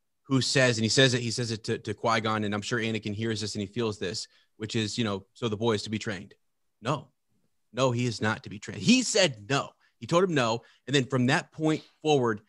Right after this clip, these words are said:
he would say, Mace Windu would say things to Obi-Wan, "I don't trust him." And then he would say later on, it, like, like he would, he would tell Skywalker,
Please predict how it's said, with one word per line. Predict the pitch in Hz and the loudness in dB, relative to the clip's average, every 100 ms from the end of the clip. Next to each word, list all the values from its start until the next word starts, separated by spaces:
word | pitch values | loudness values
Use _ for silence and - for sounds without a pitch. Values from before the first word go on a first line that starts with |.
| _ | _
he | _ 160 | _ -6
would | 160 135 120 | -2 -2 -2
say, | - 143 123 117 110 _ _ _ - | -2 0 0 -2 -6 _ _ _ -2
Mace | 143 143 | 0 2
Windu | 123 151 113 | 4 4 4
would | 110 107 | 0 0
say | - 123 120 107 _ - | 0 0 0 -4 _ -6
things | 131 123 | -2 -2
to | - | -4
Obi-Wan, | 117 123 113 123 117 107 - | -2 0 0 2 0 -2 0
"I | 123 | 0
don't | 117 107 - | 2 -2 -8
trust | - 101 - | -6 -6 -8
him." | 120 127 _ _ _ _ _ - | -20 -20 _ _ _ _ _ -8
And | 139 143 | -4 -2
then | |
he | 190 | 0
would | 147 131 | 0 -2
say | - 147 135 127 - _ _ | 0 2 2 0 -4 _ _
later | 127 139 131 | -2 0 2
on, | 165 127 | 0 0
it, | 117 127 | -2 -2
like, | 127 117 | -2 0
like | 120 117 | 0 0
he | 135 | 2
would, | 127 120 | 0 0
he | 131 | -4
would | 123 | 0
tell | 135 | 0
Skywalker, | 120 131 117 110 113 | 0 0 0 -2 -4